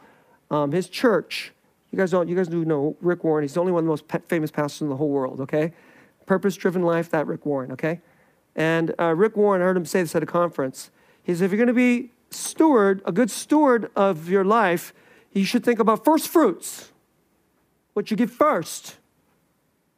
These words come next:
So, here's how he puts it. Give God the first part of your day, give God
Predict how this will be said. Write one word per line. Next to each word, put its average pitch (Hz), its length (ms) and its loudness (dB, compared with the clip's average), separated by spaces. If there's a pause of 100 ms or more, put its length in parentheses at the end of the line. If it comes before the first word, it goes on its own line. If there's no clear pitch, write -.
(340)
So, 190 480 -2 (640)
here's 240 180 2
how 240 100 4
he 220 60 2
puts - 260 -2
it. 151 220 -2 (800)
Give 202 220 0
God 208 260 2
the 190 80 -2
first - 320 -2
part 196 180 0
of 170 80 -4
your 180 80 0
day, 180 420 2 (880)
give 160 200 -4
God 170 460 0